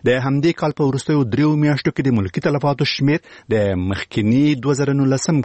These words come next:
کال د همدې مودې په پرتله په سلو کې پنځه څلوېښت زیات شوی دی. ملکیانو ته تر ټولو ډیر تلفات په نومبر میاشت کې اوښتي دي. د افغانستان لپاره د ملګرو ملتونو د سرمنشي ځانګړي استازي دیبورا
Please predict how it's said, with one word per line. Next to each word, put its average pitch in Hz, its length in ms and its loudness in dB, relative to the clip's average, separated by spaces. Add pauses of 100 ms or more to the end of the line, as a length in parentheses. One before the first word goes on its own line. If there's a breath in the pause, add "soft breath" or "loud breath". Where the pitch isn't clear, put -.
کال 90 180 0
د 95 140 0
همدې 98 280 0 (100)
مودې 160 280 0
په 165 140 -2
پرتله 160 340 -2 (300 loud breath)
په - 160 -6
سلو 123 180 2
کې 127 180 0 (220)
پنځه 110 320 2
څلوېښت 95 640 -4
زیات - 220 -2
شوی 104 260 0
دی. 131 120 0 (580 loud breath)
ملکیانو 131 480 0
ته 127 160 -2
تر 123 120 0 (200)
ټولو 165 360 2
ډیر 151 220 0
تلفات 143 420 -2
په 120 80 -2
نومبر 110 440 0 (100)
میاشت 92 220 -4
کې 101 120 -4
اوښتي 95 360 -2
دي. 151 100 2 (580 loud breath)
د 135 100 2 (120)
افغانستان 143 400 0
لپاره 135 260 -2
د 127 100 2
ملګرو 123 320 0
ملتونو 123 380 0
د 113 120 0
سرمنشي 110 440 0
ځانګړي 104 540 0
استازي 156 480 0 (220)
دیبورا 127 300 0